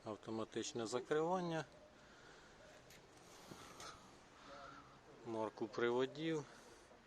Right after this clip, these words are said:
фотоелементи, чуттєва кромка, є вона, нема вона, її в настройках можна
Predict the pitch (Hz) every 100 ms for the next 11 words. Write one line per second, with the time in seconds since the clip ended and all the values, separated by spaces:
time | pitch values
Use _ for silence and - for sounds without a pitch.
0 | - - - - - - - 110 - 110
1 | 113 123 147 160 151 - 131 110 - -
2 | - - - - - - - - 170 -
3 | - - - - - 202 185 143 - -
4 | - - - - - - - - - -
5 | - - - - - - - - - -
6 | - - - - 120 107 101 - 123 143
7 | 131 - 113 - - 98 117 123 107 101
8 | 98 107 123 117 107 101 - 98 101 104
9 | 101 101 - 131 135 - 104 - 110 104
10 | 104